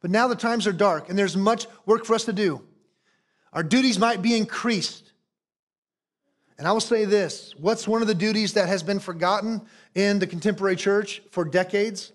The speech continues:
One of our duties is to pray.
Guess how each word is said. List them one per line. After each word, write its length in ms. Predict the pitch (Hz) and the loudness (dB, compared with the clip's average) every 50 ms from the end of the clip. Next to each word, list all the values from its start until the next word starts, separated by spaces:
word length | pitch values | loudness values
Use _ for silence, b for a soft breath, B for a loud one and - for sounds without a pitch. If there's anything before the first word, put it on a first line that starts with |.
| _ _ _ _ _ _ _ _ _ _ _ _ _ _ _ _ _ _ 127 | _ _ _ _ _ _ _ _ _ _ _ _ _ _ _ _ _ _ -2
One 120 | 156 185 | 0 2
of 80 | 196 196 | 2 2
our 80 | 190 | 2
duties 320 | 151 175 185 170 170 143 156 | 2 2 0 0 0 -4 -6
is 120 | 156 - | -8 -8
to 100 | - 156 | -10 -14
pray. 400 | - - 156 143 131 113 - | -8 -6 -6 -4 -4 -6 -10